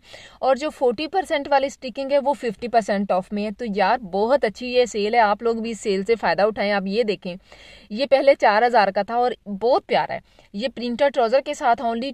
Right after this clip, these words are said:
टू थाउजेंड का सूट है, सिर्फ और सिर्फ दो हज़ार का। और आपको पता है सना सफ़ी नाज का फैब्रिक कितना अच्छा होता है, बहुत अच्छा इनका फैब्रिक होता है, कलर वगैरह बिल्कुल भी नहीं ख़राब होता। ये जो टू पीस है ना,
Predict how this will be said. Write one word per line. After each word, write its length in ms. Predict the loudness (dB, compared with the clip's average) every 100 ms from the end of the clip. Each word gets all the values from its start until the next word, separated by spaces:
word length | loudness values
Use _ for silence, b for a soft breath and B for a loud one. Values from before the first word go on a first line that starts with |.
| -6
टू 160 | -8
थाउजेंड 340 | -4 -4 -2 -2
का 120 | -2
सूट 300 | -4 -8 -10
है, 60 | -12
सिर्फ 400 | -8 -4 -4 2
और 140 | 2 2
सिर्फ 340 | -2 -4 -4
दो 260 | -2 2 2
हज़ार 380 | 2 -2 -4 -4
का। 180 | -6 -6 B B B B B
और 140 | 4
आपको 260 | 4 4 0
पता 220 | 0 2
है 60 | 2
सना 260 | 2 -2 0
सफ़ी 260 | -2 -2
नाज 220 | -2 -2
का 120 | 2 0
फैब्रिक 380 | 2 0 0 -2
कितना 360 | -6 -4 0
अच्छा 260 | 0 0 -2
होता 200 | 0 -2
है, 60 | -2 2
बहुत 300 | 2 4 2
अच्छा 180 | 2
इनका 240 | -4 0 0
फैब्रिक 360 | 0 -2 -4
होता 200 | -8 -6
है, 80 | -6 -8 -10
कलर 220 | -4 -2
वगैरह 300 | 0 0 0 0
बिल्कुल 380 | -4 -8 -8
भी 120 | -6 -6
नहीं 160 | -6
ख़राब 340 | -4 0 0 0
होता। 180 | -4 -4
ये 160 | -4
जो 100 | -4 -6
टू 180 | -6 -6
पीस 300 | -4 -6 -4
है 80 | -4
ना, 140 | -4